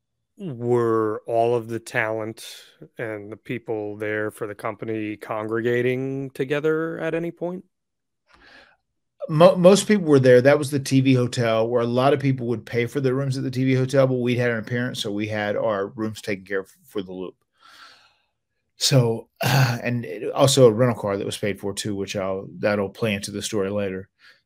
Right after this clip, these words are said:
Speaker 2: But we had a rental car, hotels paid for. We were the T V hotel, and Shane was also at the T V hotel then. And, uh, I remember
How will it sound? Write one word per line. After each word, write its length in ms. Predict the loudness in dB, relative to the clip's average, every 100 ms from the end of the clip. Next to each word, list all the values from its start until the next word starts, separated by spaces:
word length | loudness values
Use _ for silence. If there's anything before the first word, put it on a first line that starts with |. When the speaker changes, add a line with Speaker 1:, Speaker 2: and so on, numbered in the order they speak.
| _ _ _ _ _
Speaker 2:
But 140 | 6
we 160 | 8 8
had 100 | 8
a 40 |
rental 240 | 8 6 6
car, 240 | 8 10
hotels 360 | 10 6 4 4
paid 200 | 0 0
for. 140 | -2
We 160 | 0 2
were 80 | 2
the 80 |
T 160 | 0 -2
V 120 | 0
hotel, 540 | -2 0 2 2 0 -6 _ _ _ _ _ _ _ -10 0
and 100 | 2
Shane 260 | 4 4 4
was 140 | 2
also 320 | 4 4 2
at 100 | -4
the 80 | -4
T 180 | -8 -8
V 140 | -6
hotel 380 | -8 -6 -4 -4
then. 300 | -4 -10 -14 -20 -20 -20 -18 -2
And, 220 | 0 2
uh, 420 | 4 4 2 0 0
I 120 | 6
remember 800 | 8 8 6 6 6 6 6 2